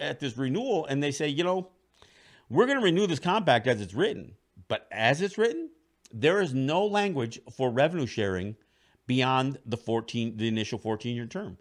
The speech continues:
There's nothing. In fact, it, it lays out twenty, you know, eighteen percent, you know, for a couple of years, twenty-two percent for a few more years, and the last seven years at, at twenty-five percent. It says nothing about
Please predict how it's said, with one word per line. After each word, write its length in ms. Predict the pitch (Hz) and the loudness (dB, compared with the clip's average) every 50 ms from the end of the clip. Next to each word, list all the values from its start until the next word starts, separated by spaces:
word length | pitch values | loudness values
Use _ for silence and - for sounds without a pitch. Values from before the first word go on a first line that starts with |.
| _ _ | _ _
There's 160 | 127 143 135 123 | -2 -2 0 0
nothing. 500 | 131 135 156 202 208 - 254 226 185 - - - - - | 2 2 2 2 2 2 -2 -4 -4 -6 -10 -14 -12 0
In 60 | 104 | 4
fact, 220 | 147 165 139 123 | 6 6 6 4
it, 120 | 156 147 139 | 2 0 2
it 160 | 147 156 151 | 0 0 2
lays 280 | 151 160 156 143 127 | 2 2 2 2 4
out 260 | 147 147 147 - - - - - - _ | 4 4 4 2 -2 -10 -20 -20 -20 _
twenty, 340 | - 131 139 143 143 143 143 | -2 -2 0 2 0 0 -2
you 140 | 139 139 135 | -2 -2 -2
know, 80 | 123 117 | 0 0
eighteen 380 | 110 113 127 - 160 160 165 165 | 0 -2 -2 -2 -4 -4 -4 -4
percent, 600 | 170 160 139 170 165 160 160 156 139 - - - | -6 -4 -2 0 0 0 0 -2 -6 -10 -14 -8
you 100 | 131 127 | -6 -4
know, 120 | 123 117 110 | -4 -4 -4
for 400 | - - 110 107 104 101 90 98 | -4 -2 -2 -2 -2 -2 -4 -6
a 80 | 101 | -4
couple 260 | - - 165 165 170 165 | 0 0 0 2 2 0
of 60 | 156 | 0
years, 420 | 151 156 160 156 156 156 147 139 - - - - - | 0 0 0 0 0 -2 -4 -6 -10 -18 -20 -12 -4
twenty-two 400 | - 135 139 135 117 - 175 156 | -2 0 0 0 0 0 -2 -2
percent 320 | 160 139 156 160 156 - | -2 -2 -2 -2 0 -2
for 80 | 127 110 | -4 -4
a 40 | |
few 200 | - 139 151 160 | -2 -2 -2 -2
more 180 | 160 165 156 156 | 0 -2 -2 -2
years, 360 | 147 147 151 151 151 147 - - - - - | -2 -2 -2 -2 -2 -4 -6 -10 -16 -12 -6
and 100 | - 107 | -2 0
the 60 | 117 | 2
last 240 | 117 127 139 147 139 | 4 6 6 6 4
seven 220 | - 143 135 135 135 | 2 2 2 2 0
years 300 | 131 131 131 127 - - - - - - - _ _ - | 0 0 0 -2 -4 -8 -18 -20 -20 -20 -20 _ _ 0
at, 180 | 123 120 - - | 0 0 0 -2
at 140 | 120 110 - - | -4 -4 -4 -4
twenty-five 400 | - 127 123 110 - 101 92 90 | -2 -2 -2 0 0 0 0 -2
percent. 280 | 90 85 85 78 - - - - _ | -6 -12 -14 -14 -14 -18 -20 -2 _
It 140 | 170 220 - | 0 0 2
says 260 | - 214 208 175 147 | 2 2 2 2 2
nothing 640 | 156 165 175 226 240 233 - 151 110 90 95 110 - _ _ _ _ _ _ _ _ _ - | -2 2 4 4 4 4 2 -2 -4 -4 -8 -14 -18 _ _ _ _ _ _ _ _ _ 0
about 340 | 139 120 147 147 143 131 | 6 8 8 8 6 4